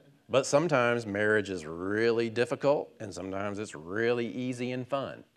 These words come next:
What's the difference? It's the experience of the people in the relationship. Now, God isn't changing. We are. So everything we have in him, we have in him.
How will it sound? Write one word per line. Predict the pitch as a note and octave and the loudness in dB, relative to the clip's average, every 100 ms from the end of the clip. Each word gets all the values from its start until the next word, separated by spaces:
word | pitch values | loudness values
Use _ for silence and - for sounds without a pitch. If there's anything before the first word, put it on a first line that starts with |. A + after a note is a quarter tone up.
| _ _ _ _ _ _ _ _ - | _ _ _ _ _ _ _ _ -4
What's | G#2 B2 - | 0 0 -2
the | C3+ | -4
difference? | A#2+ C#3+ - - - - _ - | -2 -2 -4 -12 -16 -18 _ -12
It's | G#2 | -10
the | - A2 | -2 -2
experience | A#2 - - F#2 G#2 G#2+ | -2 -4 -4 -2 -2 -2
of | G#2+ G#2 | -4 -4
the | |
people | G2+ A2 A2 A2 A2 | -6 -6 -4 -6 -6
in | G#2+ | -6
the | |
relationship. | A2 A2+ C3 - - - E2 | -4 -4 -4 -8 -8 -8 -8
Now, | D2+ E2+ | -6 -8
God | D2+ G#2 F3+ A#2+ B2+ | 0 2 6 4 4
isn't | A2 G2+ - _ _ _ | 0 -4 -8 _ _ _
changing. | - G2 D#2+ D2+ F#2 A2+ _ | -4 -4 -4 -6 -8 -8 _
We | G2+ F3+ G#2 | -4 -2 -2
are. | - - _ _ _ _ _ _ _ _ _ - | -4 -12 _ _ _ _ _ _ _ _ _ -10
So | - | 0
everything | A2 F3 A3 G#3+ | 2 4 4 4
we | G3 F3 | 4 2
have | E3+ A#3 D#3+ | 2 2 0
in | A2 | -2
him, | A2+ A2+ A2+ | -2 -2 -2
we | C3 B3+ | -2 0
have | A#3 G3+ B3+ G#2+ | 6 6 6 0
in | C#2+ | -8
him. | - | -12